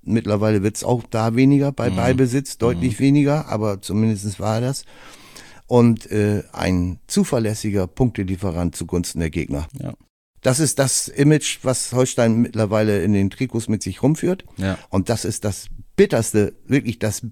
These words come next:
Speaker 1: Bitterste, was dir passieren kann.
Speaker 2: Ja.
Speaker 1: Das Bitterste.
Speaker 2: Ja, ist so.
Speaker 1: Sagt jeder, sagt jeder Gegner im Moment: „Wunderbar, das passt uns eigentlich gerade
Speaker 2: Mhm.
Speaker 1: recht, dass die Störche kommen. Da, da haben wir Freude auf dem Rasen, da wird's sicherlich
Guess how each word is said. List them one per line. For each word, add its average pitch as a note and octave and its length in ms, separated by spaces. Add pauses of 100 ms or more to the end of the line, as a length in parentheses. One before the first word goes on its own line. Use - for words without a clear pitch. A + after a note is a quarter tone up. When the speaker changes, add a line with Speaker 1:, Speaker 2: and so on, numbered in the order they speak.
Speaker 1:
Bitterste, A#2 500
was G#2 140
dir G2 100
passieren E2 440
kann. D2 260
Speaker 2:
Ja. A2 180 (300)
Speaker 1:
Das B2 180
Bitterste. G2 540 (260)
Speaker 2:
Ja, G#1+ 140 (560)
ist A2+ 160
so. F2 140 (360)
Speaker 1:
Sagt A#2+ 220
jeder, C3+ 260
sagt A2 280
jeder A#2+ 200
Gegner A2+ 300
im C3 80
Moment: C3+ 320
„Wunderbar, A2+ 420
das F2+ 140
passt - 260
uns - 160
eigentlich F2+ 220
gerade G#2+ 260
Speaker 2:
Mhm. A2+ 60
Speaker 1:
recht, A2+ 160
dass F2 140
die F2+ 100
Störche F2+ 360
kommen. A2 300 (400)
Da, F#2 180
da D#2+ 520
haben F2+ 180
wir E2 100
Freude D#3 360
auf B2 140
dem B2+ 80
Rasen, A#2 500
da E2 280 (360)
wird's - 300 (120)
sicherlich G2 480